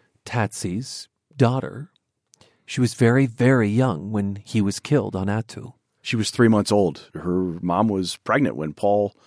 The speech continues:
Speaker 2: Tatsuguchi was shipped out. She never really even knew him, or, or her only real knowledge of her father was just his pictures of the wall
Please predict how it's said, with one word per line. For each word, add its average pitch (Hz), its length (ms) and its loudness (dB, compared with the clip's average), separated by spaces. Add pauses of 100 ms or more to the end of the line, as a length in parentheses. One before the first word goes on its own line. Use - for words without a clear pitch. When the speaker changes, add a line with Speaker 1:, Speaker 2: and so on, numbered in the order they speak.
(240)
Speaker 2:
Tatsuguchi 101 580 -2
was 92 580 -4 (280)
shipped - 340 0
out. - 240 -2 (640)
She 127 380 0
never 117 340 2
really 113 320 2
even 104 540 -4 (260)
knew 120 260 4
him, 85 420 2
or, 98 260 -4
or 107 100 -6
her 117 240 6
only 151 160 6
real 147 220 4
knowledge 110 360 0
of 92 80 -4
her 95 80 -2
father 104 360 -2
was 85 140 -6
just - 180 -8
his 101 140 -8
pictures 113 360 -4
of 101 60 -2
the 92 80 -2
wall 120 360 2